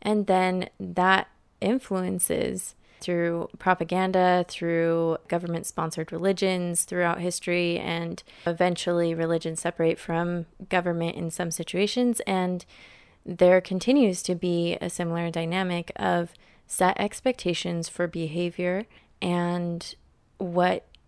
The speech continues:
your identity is or how you're going to behave and see the world and believe. But what if,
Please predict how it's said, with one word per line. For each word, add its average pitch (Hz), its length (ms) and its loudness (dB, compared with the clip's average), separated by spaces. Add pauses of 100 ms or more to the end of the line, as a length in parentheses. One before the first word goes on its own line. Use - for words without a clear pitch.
(260)
your 175 720 2
identity 175 580 -2
is 185 360 4
or 170 120 0
how 170 180 -4
you're 170 200 -2
going 175 220 -6
to 175 80 -10
behave 180 580 -2 (260)
and 180 220 -2
see 185 260 0
the 180 120 2
world 175 480 0
and 170 280 -4
believe. 180 640 -4 (540)
But 208 240 6
what 202 240 4
if, 202 400 2